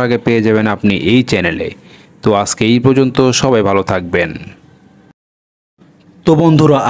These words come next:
আজকে আপনাদের সাথে কথা বলবো দরদ মুভি সম্পর্কে। দরদ মুভিটি কোথায় এবং কিভাবে দেখবেন, যদি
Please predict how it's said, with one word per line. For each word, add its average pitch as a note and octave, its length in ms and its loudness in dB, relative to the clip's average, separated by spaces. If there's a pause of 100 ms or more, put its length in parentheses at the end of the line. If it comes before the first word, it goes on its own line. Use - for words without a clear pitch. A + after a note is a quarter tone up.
আজকে F3+ 240 -4 (100)
আপনাদের F3 360 0
সাথে F3 180 -2 (120)
কথা - 180 0 (120)
বলবো C#3+ 240 4 (160)
দরদ B2+ 360 2
মুভি C3 180 4 (100)
সম্পর্কে। G#2+ 500 -2 (500)
দরদ B2+ 380 2
মুভিটি B2+ 280 2 (140)
কোথায় C3 380 0 (140)
এবং B2 140 0 (120)
কিভাবে C3+ 300 4 (100)
দেখবেন, A2 300 -2 (100)
যদি A2+ 160 2